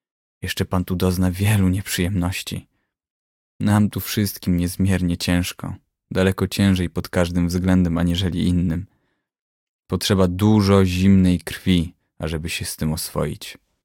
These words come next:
Wiele jeszcze spotka pana nieprzyjemności i za herbatę,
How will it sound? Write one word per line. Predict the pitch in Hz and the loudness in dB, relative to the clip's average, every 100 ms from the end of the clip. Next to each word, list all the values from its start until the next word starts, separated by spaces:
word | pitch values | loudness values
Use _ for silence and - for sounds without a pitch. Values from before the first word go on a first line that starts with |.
| _ _ _ - | _ _ _ -8
Wiele | 90 95 127 110 | -4 2 4 4
jeszcze | 104 98 - 92 | 2 0 -2 -6
spotka | - 92 - 80 | -2 -4 -2 -4
pana | - 90 90 | 0 0 2
nieprzyjemności | 85 85 - 87 82 85 90 - - - | 0 -4 -2 -2 0 0 -2 -6 -8 -2
i | 95 | 0
za | 95 | 0
herbatę, | 92 92 87 90 - 87 | 0 0 2 0 0 -2